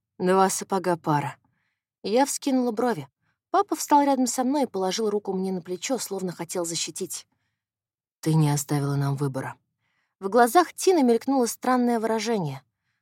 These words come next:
Она вышла в коридор, незнакомка в чужом доме, и прошествовала мимо ряда папиных ботинок, дождевиков и наших с ним совместных фотографий. Затем внезапно остановилась возле той, где мы с отцом,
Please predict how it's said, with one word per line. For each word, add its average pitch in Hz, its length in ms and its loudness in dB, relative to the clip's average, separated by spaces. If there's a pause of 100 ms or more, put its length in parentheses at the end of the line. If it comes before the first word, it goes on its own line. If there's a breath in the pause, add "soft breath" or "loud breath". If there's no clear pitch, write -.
Она 254 300 4
вышла 277 280 0
в - 60 -6
коридор, 240 500 0 (360)
незнакомка 208 760 2
в - 60 -12
чужом 190 400 -2
доме, 170 320 -2 (340)
и 254 120 0
прошествовала 247 680 2
мимо 226 300 2
ряда 214 240 0
папиных 190 420 -4
ботинок, 196 500 0
дождевиков 170 680 -2 (260 loud breath)
и 285 120 4
наших 302 340 6
с - 80 -6
ним 233 180 4
совместных 180 560 0
фотографий. 147 600 -6 (520 loud breath)
Затем 285 440 6
внезапно 247 520 4
остановилась 233 640 0
возле 202 320 0
той, 294 240 2
где 190 220 0
мы 240 140 4
с - 100 -2
отцом, 208 460 0